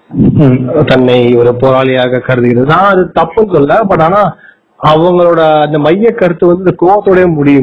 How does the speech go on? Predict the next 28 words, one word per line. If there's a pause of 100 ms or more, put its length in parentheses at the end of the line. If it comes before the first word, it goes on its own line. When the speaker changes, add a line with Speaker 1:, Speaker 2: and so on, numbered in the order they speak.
Speaker 2:
முடியுது. (200)
ஏன்னா
இப்ப
அம்பேத்கர்லாம்
வந்துட்டு
அவரோட
கருத்து
வைக்கும்போது, (480)
ஆ,
அஜிடேட்டுக்கு
முன்னாடி (160)
ஆர்கனைஸ்னு
தான்
சொன்னாரு.
எஜுகேட், (160)
ஆர்கனைஸ்,
அஜிடேட். (300)
Speaker 1:
ம்.
Speaker 2:
ஆ,
ஒன்று
திரள்
அப்படின்றது
வெறும்
ஒரு
பிசிக்கல்
நம்பர்ஸ்ல
மட்டும்
இல்ல,